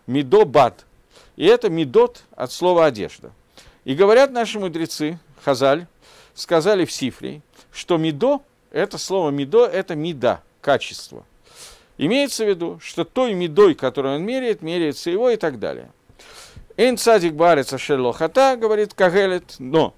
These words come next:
Талмид Хохам, если он видит, что он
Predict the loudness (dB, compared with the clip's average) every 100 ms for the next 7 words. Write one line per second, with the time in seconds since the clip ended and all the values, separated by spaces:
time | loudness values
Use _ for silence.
0 | 0 2 4 0 0 2 2 -2 -6 -4
1 | -4 -2 -2 -2 -8 -10 -12 _ _ _
2 | _ _ -14 0 2 2 0